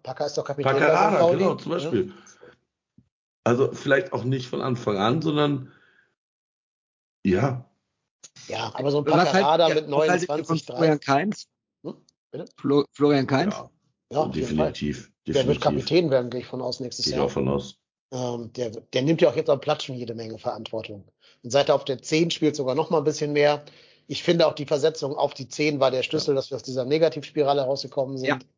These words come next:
Speaker 3: definitiv.
Speaker 1: Ja, und was der alleine so an, an, äh, Aktionen am Platz hat, der will die Verantwortung, der ist ja auch Familienvater inzwischen und deswegen auch im, im Leben mir ein bisschen gestandener als zu seiner Anfangszeit beim F C. Ähm,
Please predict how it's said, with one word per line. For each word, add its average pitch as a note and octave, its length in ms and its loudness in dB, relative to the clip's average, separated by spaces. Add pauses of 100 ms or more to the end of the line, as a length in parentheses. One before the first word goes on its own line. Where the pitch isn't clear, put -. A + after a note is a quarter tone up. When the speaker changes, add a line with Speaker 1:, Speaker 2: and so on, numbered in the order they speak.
Speaker 3:
definitiv. C3 640 2 (180)
Speaker 1:
Ja, B2+ 160 2 (200)
und C#3 180 -4
was C#3 120 0
der D3 120 2
alleine C#3+ 280 4
so C3+ 140 -2
an, C3 280 -6
an, B2 360 -8
äh, B2 60 -14
Aktionen B2+ 520 0
am A#2+ 140 -6
Platz C#3+ 260 -4
hat, C3+ 220 -2 (400)
der C3 160 2
will E3 120 4
die F#3 100 2
Verantwortung, E3 480 2
der C#3 80 0
ist B2+ 80 -4
ja C#3+ 80 0
auch B2+ 100 -2
Familienvater D3 800 0
inzwischen C#3+ 400 -10
und A#2+ 100 -12
deswegen B2+ 280 -14
auch A#2+ 120 -10
im, A2 220 -16 (640)
im C3+ 100 -8
Leben F3 300 4
mir D#3 100 2
ein C#3+ 60 2
bisschen D3 240 -4
gestandener D3 480 0
als C#3 240 -2
zu C#3+ 80 -8
seiner C3+ 360 0
Anfangszeit C#3 540 -6
beim C3 140 -2
F C3 160 -10
C. C3 400 -2 (340)
Ähm, A#2 460 -2